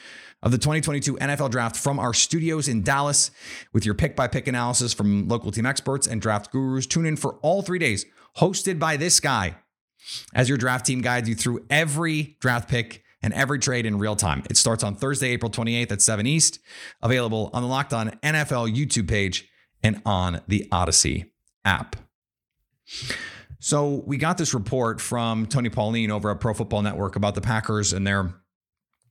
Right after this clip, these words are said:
willingness to trade back, um, if they, if they don't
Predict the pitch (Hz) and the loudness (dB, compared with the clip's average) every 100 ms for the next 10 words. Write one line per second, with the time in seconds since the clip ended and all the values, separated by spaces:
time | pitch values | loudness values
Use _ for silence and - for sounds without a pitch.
0 | _ - - - - 127 - 135 135 123 | _ -18 -12 -8 -8 -8 -2 0 0 0
1 | - 101 - 120 117 95 104 113 135 - | 0 -2 0 0 0 0 2 2 0 -8
2 | - - - - - _ - 110 104 104 | -12 -14 -20 -20 -20 _ 0 2 2 0
3 | 104 101 92 - 113 - 113 110 110 107 | 0 0 -2 -2 -2 0 0 0 0 0
4 | 107 101 87 _ 113 - 113 98 117 117 | 0 -2 -4 _ -4 0 0 0 0 0
5 | 117 117 - | -2 0 -2